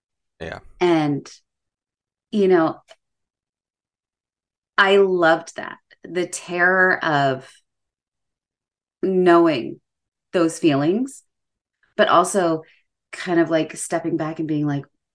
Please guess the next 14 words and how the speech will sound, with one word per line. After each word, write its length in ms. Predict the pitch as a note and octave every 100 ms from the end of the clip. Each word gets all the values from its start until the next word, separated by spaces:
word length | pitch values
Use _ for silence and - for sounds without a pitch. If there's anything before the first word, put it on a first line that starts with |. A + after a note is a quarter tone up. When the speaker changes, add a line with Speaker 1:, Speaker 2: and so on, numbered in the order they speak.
| _ _ _ _ _ - -
Speaker 2:
"How 260 | - E3 F#3
scary 580 | - - E3+ F3 F3+ E3
would 180 | D#3
that 180 | D3+ C3
be?" 340 | E2+ - - _ _ _ _ -
Because 420 | G3+ G3+ F3+ E3+
this 200 | G#3+ B3
is, 180 | E4 D#4+ - - _ -
this 160 | G#3
is 140 | C#4+ -
such 180 | A#3+
a 60 | C#4+
great 280 | - G#3 F3
movie 460 | E3 E3 F#3 F#3+